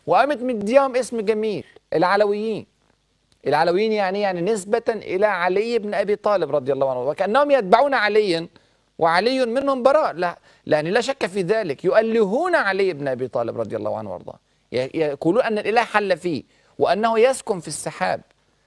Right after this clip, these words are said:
على، رضي الله عنه، وعندما يمر بهم السحاب يقولون: "السلام عليك أمير المؤمنين"، ويدعون أن الرعد هو صوت علي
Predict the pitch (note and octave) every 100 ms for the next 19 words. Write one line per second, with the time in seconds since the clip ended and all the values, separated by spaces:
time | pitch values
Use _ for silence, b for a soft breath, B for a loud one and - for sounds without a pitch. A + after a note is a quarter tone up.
0 | _ _ - C3 D#3 C#3+ C#3 C#3+ - D3+
1 | E3+ D#3+ F3 E3 D#3 F#3 A#2 b b -
2 | D3+ E3 E3+ G3 A#3 A3+ A3+ B3 A3+ A3
3 | G3 - E3 G3 A3+ G3+ F#3+ G3+ D#3+ -
4 | E3+ G3+ G3 F#3 G#3+ G#3+ F#3+ E3+ G3+ F#3+
5 | F3 D#3+ D#3+ F3 G3+ C#3 A2 D#3 D#3 D#3
6 | G3+ A3 F#3+ F3 D#3 F#3 G#3 F3+ D#3 C#3
7 | - E3+ E3 C#3+ D3+ E3